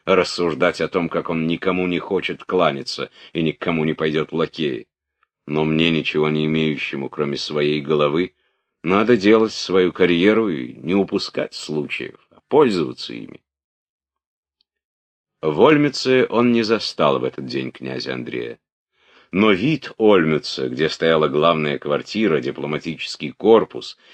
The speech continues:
и жили оба императора с своими свитами, придворных, приближенных, только больше усилил его желание принадлежать к этому верховному миру.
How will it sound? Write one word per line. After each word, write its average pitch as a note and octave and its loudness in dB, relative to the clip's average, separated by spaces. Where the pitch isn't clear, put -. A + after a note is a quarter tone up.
и G2+ 2
жили G#2 4
оба A2 8
императора F#2+ 4
с - -6
своими D2 -2
свитами, D2 -2
придворных, G2 4
приближенных, G2 2
только C3+ 4
больше C3 4
усилил B2+ 0
его G#2+ 0
желание G2+ -2
принадлежать F2+ -6
к - -14
этому F#2 -8
верховному E2+ -4
миру. D2+ -6